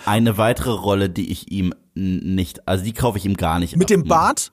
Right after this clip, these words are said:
Speaker 2: kaufe ich ihm
Speaker 1: Nein.
Speaker 2: ab. Ich glaub nur, dass
Speaker 1: Mhm.
Speaker 2: Sony keinen guten Film macht.
Speaker 1: Ja, das sowieso nicht. <laughs> Also, also da, da, das ist gar kein Streitthema. So, aber Kraven the Hunter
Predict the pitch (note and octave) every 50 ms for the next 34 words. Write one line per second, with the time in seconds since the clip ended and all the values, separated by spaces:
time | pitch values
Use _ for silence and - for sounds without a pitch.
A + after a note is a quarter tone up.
0 | _ _ - F#3+ G3 G3+ G3 G#3+ G3 G3+ F#3+ F#3+ - E3 D#3+ - - - - -
1 | - G3+ F#3+ F#3+ - G#3 F#3 F#3 F3+ - F#3+ F#3+ G3 F#3+ F#3+ E3+ E3 D3+ D#3 D3+
2 | - B2+ - F3+ F3+ C#3+ C#3 A#2+ - - - _ _ _ _ _ _ _ _ _
3 | _ _ - A#2 A#2+ B2 A2+ B2+ D3+ D3+ - G#3 A#3+ G#3+ - C3 D3 G3 A#3+ -
4 | - _ _ _ _ - - - B2+ B2 G2+ D3 D3 C3 B2 A2 B2+ A2+ - A3+
5 | - - E3+ C3 A2+ B2+ B2 C3 C#3 D3 D3 B2+ - - C#3 C3+ C3+ B2 B2 B2+
6 | B2 A#2 B2+ A#2 G#2+ - - G#2+ G#2+ A#2+ - - C#3+ C#3+ D3+ D#3 E3 D3+ - -
7 | - - - - _ - - D3 D#3+ E3 F#3 - - A2 - - - - G#2 A2+
8 | A2 - - B2 A#2 B2+ C3+ C3+ C3+ B2 A2 G2+ A2+ A#2+ C3 A#2 - A2 A2+ B2+
9 | C3